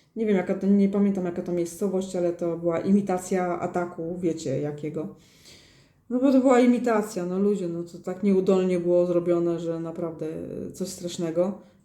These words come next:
Nawet doktor Jaśkowski mówił coś takiego, że niby tam coś wybuchło, a dwadzieścia metrów dalej stoi budynek,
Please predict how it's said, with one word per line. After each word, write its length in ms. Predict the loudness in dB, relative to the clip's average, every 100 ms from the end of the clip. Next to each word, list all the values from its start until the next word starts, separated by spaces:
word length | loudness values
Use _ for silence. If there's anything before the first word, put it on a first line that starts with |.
| -12
Nawet 460 | -8 -4 -4 -2
doktor 320 | -2 -4 -4 -2
Jaśkowski 540 | -2 -2 -8 -6 -6
mówił 220 | -4 -4
coś 160 | -6 -8
takiego, 360 | -8 -6 -4
że 120 | 0 4
niby 260 | 4 6
tam 220 | 4 2
coś 220 | 2 0 2
wybuchło, 640 | 2 2 2 2 2 2
a 180 | -2 0
dwadzieścia 460 | 2 2 2 -2 -2
metrów 340 | -2 -2 0
dalej 360 | 2 2 2 0
stoi 360 | -2 0 0
budynek, 460 | 2 2 4 2